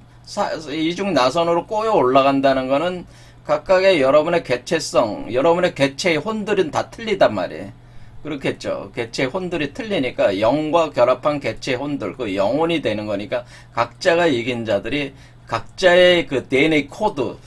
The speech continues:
각각 별개의 디엔에이 코드, 완성된 이중 나선 코드가 돼가지고 구성이 돼서 몸이 형성이 돼서 나오는 거니까 그렇게 되면은 어떻게 됩니까?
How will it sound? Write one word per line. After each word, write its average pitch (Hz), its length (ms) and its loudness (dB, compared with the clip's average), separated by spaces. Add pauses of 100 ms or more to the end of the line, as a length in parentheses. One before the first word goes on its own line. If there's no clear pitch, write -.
(300)
각각 143 380 -2
별개의 143 480 2
디엔에이 139 340 0
코드, 170 280 -4
완성된 135 640 0
이중 135 300 -2
나선 131 340 -2
코드가 185 500 -2
돼가지고 110 640 -4
구성이 120 400 -4
돼서 107 260 -4
몸이 127 360 -2
형성이 131 420 -2
돼서 117 240 -4
나오는 107 460 -4
거니까 113 560 2 (560)
그렇게 196 280 2
되면은 143 520 4
어떻게 110 280 -4
됩니까? 110 420 -4